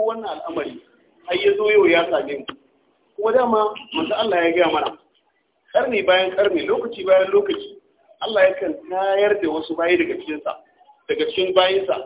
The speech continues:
ya aini tusa musu wani baiwa, ya tusa mu wani fa-, fahimta domin yaɗa wannan addini. Wanda annabawa su ne ainihin shugabanninmu, su ne suka ɗauko wannan addinin Allah ya aiko su,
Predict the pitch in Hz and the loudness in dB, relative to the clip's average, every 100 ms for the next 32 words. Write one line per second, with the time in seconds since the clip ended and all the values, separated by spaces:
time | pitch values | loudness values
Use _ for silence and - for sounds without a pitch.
0 | - _ _ _ _ _ _ 123 151 180 | -14 _ _ _ _ _ _ -6 0 2
1 | 202 160 233 240 226 180 180 170 160 160 | 0 -4 -8 -6 -2 0 0 0 -2 0
2 | 160 175 185 185 359 185 185 - _ _ | 0 2 4 4 2 2 -6 -14 _ _
3 | _ 196 214 185 190 175 175 180 180 180 | _ -14 -12 -4 -2 0 0 -2 -6 -10
4 | - - 160 180 220 202 - - - _ | -10 -8 -2 0 0 0 -2 -4 -18 _
5 | _ _ - 151 170 175 208 175 175 170 | _ _ -12 0 4 6 4 4 0 0
6 | 165 131 - 151 - - _ _ _ _ | -2 -6 -6 -8 -8 -14 _ _ _ _
7 | 170 165 185 208 208 214 208 214 233 208 | -4 -2 0 2 4 6 4 2 -6 0
8 | 175 175 180 180 175 - 143 139 143 147 | 2 4 4 4 0 -4 -4 -2 -4 -4
9 | 190 202 185 - 202 180 - - - 185 | -4 -4 -8 -10 -10 -10 -12 -12 -6 -6
10 | 190 180 - 190 180 170 165 170 165 214 | -6 -12 -10 -10 -6 -2 -2 -2 2 2
11 | 214 - | 0 -10